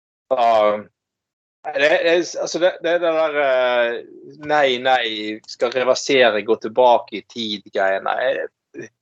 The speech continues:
jeg skjønner, jeg, jeg, jeg synes luften har gått ut av det der påtatte distriktsopprøret. Og at folk ser imot at verden går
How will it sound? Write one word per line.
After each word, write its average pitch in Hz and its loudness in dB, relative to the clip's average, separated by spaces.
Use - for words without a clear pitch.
jeg 127 -2
skjønner, 170 4
jeg, 151 2
jeg, 165 -4
jeg 170 0
synes 180 -2
luften - 0
har 117 -2
gått - -2
ut 139 -4
av 107 0
det 113 2
der 110 2
påtatte 110 -2
distriktsopprøret. 101 -2
Og 131 4
at - 0
folk 143 4
ser 120 2
imot 120 -4
at - -4
verden 98 4
går - -6